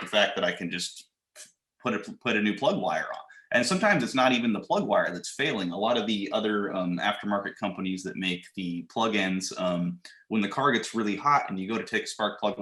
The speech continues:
wire off, just say you're doing some sort of diagnosis, whatever,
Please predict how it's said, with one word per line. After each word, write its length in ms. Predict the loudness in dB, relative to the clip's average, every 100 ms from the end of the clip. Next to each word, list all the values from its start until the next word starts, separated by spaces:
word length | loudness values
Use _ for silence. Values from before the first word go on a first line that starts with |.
| -4
wire 280 | 0 0 2
off, 280 | 0 0 -2
just 160 | -6 -4
say 140 | -2
you're 120 | -2
doing 240 | -2 -4 -4
some 180 | -4
sort 200 | -4 -4
of 80 | -4
diagnosis, 800 | 0 0 -2 -6 -6 -8 -10 -12
whatever, 540 | -4 -4 -2 -6 -10